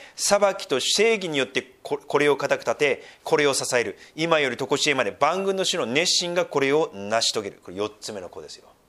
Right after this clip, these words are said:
この、い-、今回読んだね。二人はイザヤの子供ですけども、一人はイエス、あの、インマニュエルで、四人、よ-、四つ目ですね。あの、別に四人の子じゃなくて、あの、この、あの、インマニュエルとここの子は同じ子ですけどね。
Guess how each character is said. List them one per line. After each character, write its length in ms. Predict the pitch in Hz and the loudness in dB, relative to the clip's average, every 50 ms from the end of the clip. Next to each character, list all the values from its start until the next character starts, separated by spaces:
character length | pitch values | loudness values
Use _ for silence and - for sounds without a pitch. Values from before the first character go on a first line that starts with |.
| _ _ _ _ _ _ _ _ _ _ _ _ _ _ _ _ _ _ _ _ _ _ | _ _ _ _ _ _ _ _ _ _ _ _ _ _ _ _ _ _ _ _ _ _
こ 120 | - - 98 | -14 -12 -12
の、 200 | 90 85 78 - - | -12 -12 -14 -18 -20
い-、 60 | 104 95 _ _ _ | -20 -20 _ _ _
今 140 | - 123 110 | -8 -8 -6
回 120 | - 98 95 | -6 -6 -8
読 100 | 90 80 | -8 -10
ん 20 | |
だ 80 | 78 85 | -14 -18
ね。 160 | 110 120 - _ _ _ _ _ _ _ _ _ _ _ _ _ _ _ _ _ _ _ _ _ _ _ _ _ | -18 -20 -20 _ _ _ _ _ _ _ _ _ _ _ _ _ _ _ _ _ _ _ _ _ _ _ _ _
二 260 | - - - 202 208 | -20 -6 -2 0 2
人 140 | 202 208 185 | 2 4 2
は 180 | 139 117 95 95 | 2 2 0 -2
イ 80 | 120 | -2
ザ 100 | 120 131 | 0 0
ヤ 80 | 117 101 | 0 0
の 80 | 85 | -2
子 120 | - - 101 | -6 -10 -10
供 160 | 90 80 78 | -12 -12 -14
で 60 | 80 | -14
す 100 | 78 - | -14 -14
け 60 | - | -14
ど 80 | 82 - | -16 -20
も、 60 | - - _ _ _ _ _ | -20 -20 _ _ _ _ _
一 220 | - - - 156 151 | -16 -6 -2 0 0
人 80 | 143 | 2
は 120 | 135 127 110 | 2 2 0
イ 140 | 104 104 | 0 -4
エ 60 | 110 104 | -6 -6
ス、 160 | - - - | -8 -10 -12
あ 60 | - | -14
の、 140 | 104 95 85 _ _ | -14 -14 -14 _ _
イ 80 | - 123 | -8 -6
ン 100 | 120 113 | -4 -2
マ 100 | 107 104 | -4 -4
ニ 100 | 104 101 | -4 -4
ュ 20 | |
エ 40 | 104 | -6
ル 80 | 123 135 | -4 -4
で、 220 | 147 104 80 - - _ _ _ _ _ _ _ _ - | -4 -4 -6 -8 -16 _ _ _ _ _ _ _ _ -14
四 240 | 87 98 107 110 | -8 -8 -8 -8
人、 80 | 113 113 113 - 104 | -8 -12 -16 -14 -12
よ-、 120 | 104 104 95 | -12 -10 -8
四 120 | 107 104 | -8 -8
つ 140 | 104 - - | -8 -8 -10
目 60 | 101 | -12
で 100 | 92 76 | -12 -12
す 100 | 73 - | -12 -14
ね。 140 | 107 117 - - | -16 -16 -12 -8
あ 80 | - 120 | -6 -6
の、 80 | 117 | -4
別 200 | 110 131 135 156 | -2 -2 -2 -2
に 60 | 151 | -2
四 140 | 135 139 151 | 0 0 0
人 120 | 175 190 175 | 0 0 -2
の 80 | 139 | -2
子 80 | 104 113 | -2 -4
じ 60 | 107 | -4
ゃ 40 | 110 | -4
な 60 | 110 | -4
く 60 | 101 | -4
て、 80 | - 117 | -4 -4
あ 60 | 107 | -4
の、 220 | 104 101 98 98 - | -4 -6 -10 -10 -12
こ 100 | - 127 | -10 -8
の、 200 | 113 107 104 - - _ _ _ _ _ - | -8 -8 -8 -12 -16 _ _ _ _ _ -12
あ 80 | 107 | -10
の、 200 | 95 90 85 82 - | -10 -10 -12 -10 -6
イ 100 | 143 151 | -4 -2
ン 80 | 160 156 | 0 2
マ 120 | 151 147 | 2 2
ニ 80 | 147 131 | 4 2
ュ 40 | |
エ 40 | 117 | 0
ル 40 | 107 | 0
と 60 | 101 | -2
こ 100 | 98 - | -6 -6
こ 80 | 110 120 | -4 -4
の 80 | 120 | -4
子 140 | 104 113 113 | -2 0 2
は 160 | 101 90 85 87 | 2 2 2 0
同 140 | 101 113 117 | 0 -2 -2
じ 80 | 98 101 | -2 -4
子 100 | - 107 | -10 -10
で 80 | 82 73 | -10 -12
す 60 | - | -16
け 80 | - 82 | -16 -18
ど 40 | 85 | -20
ね。 140 | 107 135 | -20 -20